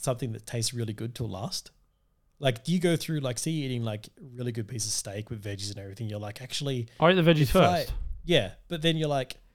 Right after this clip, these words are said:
Speaker 1: "This tastes really good. If I save a bite of this till last, then I'll have that savoring after I finish my dinner."
Speaker 2: Nah, I don't think
Speaker 1: No?
Speaker 2: about it that hard.
Speaker 1: Oh, I do. So <laughs> I always have, like, a last
Speaker 2: <laughs>
Speaker 1: bite that I'm like, "This is really good. I'm gonna save this little bit till last."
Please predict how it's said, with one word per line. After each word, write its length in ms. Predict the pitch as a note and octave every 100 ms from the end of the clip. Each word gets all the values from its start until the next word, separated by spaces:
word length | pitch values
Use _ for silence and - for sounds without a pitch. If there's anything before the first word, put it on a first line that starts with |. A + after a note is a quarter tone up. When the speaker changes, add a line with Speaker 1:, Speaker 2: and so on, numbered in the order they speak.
| _ _ _ -
Speaker 1:
"This 160 | F3+ -
tastes 240 | A3 -
really 180 | C#3+ A2
good. 160 | B2+
If 140 | G2+ E3
I 80 | F3
save 400 | - F#3 D#3+ C#3+
a 60 | B2
bite 420 | - B2 B2+ -
of 100 | A2
this 160 | A#2 -
till 160 | A2+
last, 380 | G#2+ A#2 G2+ -
then 120 | A#2+
I'll 140 | B2 B2
have 140 | A2
that 140 | G#2+
savoring 560 | - A#2 A2 G#2+ G2 G2+ _ - - _ _ _ - _ _ _ - _ _ C#3
after 320 | A#2 - G2+
I 40 |
finish 280 | - A2 -
my 60 | G2
dinner." 240 | F#2+ - _ _ _ _ _ _ _
Speaker 2:
Nah, 360 | D3 C#3 A#2+ A2 - _ _ -
I 20 |
don't 160 | B2+ C3 A2
think 40 |
Speaker 1:
No? 100 | A2+
Speaker 2:
about 140 | A2+ A2
it 20 |
that 140 | A2
hard. 220 | A2 A2 A2+ - - - - - -
Speaker 1:
Oh, 100 | B2+
I 140 | A2
do. 160 | G#2 F#2+ - - _
So 180 | - C3 G#2
<laughs> 120 | G3+
I 100 | F3
always 240 | E3 E3+ E3
have, 140 | C#3
like, 140 | C#3 C3
a 40 | A#2+
last 380 | G#2+ A#2 C#5 -
Speaker 2:
<laughs> 40 | -
Speaker 1:
bite 320 | G#2 - -
that 120 | -
I'm 100 | G#2
like, 200 | G#2 -
"This 160 | F3+ A3
is 100 | C#3+
really 180 | A#2 B2+
good. 140 | D#3+
I'm 80 | A#2+
gonna 120 | C3
save 240 | - B2 A2+
this 160 | A#2
little 160 | C3+ B2+
bit 160 | C3
till 100 | A#2+
last." 400 | A2 F2+ - -